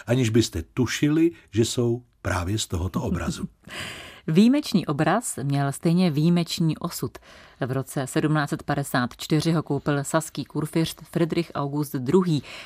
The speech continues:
Speaker 2: a nechal ho odvést do Drážďan. Legenda tvrdí, že dokonce nařídil posunout svůj trůn, aby dílo lépe vyniklo,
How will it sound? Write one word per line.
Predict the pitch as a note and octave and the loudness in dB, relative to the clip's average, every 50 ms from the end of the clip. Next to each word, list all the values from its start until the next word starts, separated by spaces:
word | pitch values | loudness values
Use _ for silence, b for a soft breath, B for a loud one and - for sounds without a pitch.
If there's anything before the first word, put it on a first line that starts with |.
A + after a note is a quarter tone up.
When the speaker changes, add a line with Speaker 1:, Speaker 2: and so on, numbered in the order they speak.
| B B | B B
Speaker 2:
a | C#3 | 0
nechal | C3+ D3+ E3+ - - A3 A3+ A3 | 0 2 0 0 0 0 0 2
ho | G3 C#3+ | 0 0
odvést | - D3 D3 C#3+ D3 D3 D3 D3 - - | 0 -2 -2 0 0 0 0 0 -2 -6
do | C3+ B2 C#3+ C3 | -6 -4 -2 0
Drážďan. | B2+ D3+ C#3+ C#3 D3 C#3+ C#3 B2 G#2 G2+ - - B B B B | 2 2 2 2 0 0 0 -2 -2 -4 -6 -10 B B B B
Legenda | B D3+ D#3 C#3+ G3 A3 A#3 C#4 C#4 | B 2 4 6 6 6 6 4 2
tvrdí, | - A3+ G#3+ F#3+ D#3 C#3+ C#3 C3 C#3 | 0 2 2 2 2 2 0 -2 0
že | D3 E3+ D3 | 0 2 2
dokonce | D3+ D3 - D#3+ D#3+ D#3+ - E3+ D3+ | 2 4 2 2 2 2 2 2 4
nařídil | D3+ D#3+ F3 - A#3+ G#3+ G#3 A3+ A3 G#3 | 4 4 2 2 2 2 4 4 4 4
posunout | - - F3 E3 - - G#3 G#3 G#3+ G#3+ - | 4 2 0 2 2 2 4 4 4 2 0
svůj | - - G3+ F#3 D#3+ B2 | -2 -2 2 2 2 2
trůn, | - - D#3 D#3+ F3 G3+ G3+ B B B B | 2 2 4 6 6 4 4 B B B B
aby | B - D3 D#3 D3+ | B -2 2 2 0
dílo | C3 C#3+ E3 F#3 G3 G3 G3+ G3+ E3 | 2 2 2 2 4 4 2 0 0
lépe | C3+ C#3+ D3+ D#3+ - F#3+ | 0 -2 0 0 0 2
vyniklo, | D#3+ F3 F#3 G3+ G3+ - C#3+ C3 | 4 6 6 6 6 4 0 -4